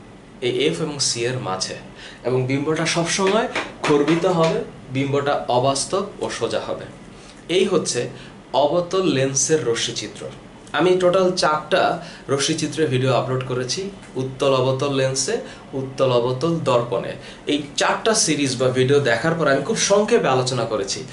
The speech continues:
এখানে যতটুকু আলাপ করেছি সবগুলো চিত্রই তোমাদের কাছে common,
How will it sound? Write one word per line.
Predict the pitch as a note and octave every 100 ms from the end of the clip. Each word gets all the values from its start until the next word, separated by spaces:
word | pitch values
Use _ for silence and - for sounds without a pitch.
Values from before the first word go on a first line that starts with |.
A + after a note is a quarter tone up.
| - -
এখানে | E3+ G3
যতটুকু | F3 E3 F#3+ F#3+ F#3
আলাপ | D#3 E3 E3
করেছি | E3+ E3 A3+ A#3 - - - -
সবগুলো | - F3+ F3+ G3 G3
চিত্রই | F#3+ F3 E3+ F3
তোমাদের | D#3 C#3 B2+ B2
কাছে | A#2+ -
common, | B2+ A#2 A2+ D#3+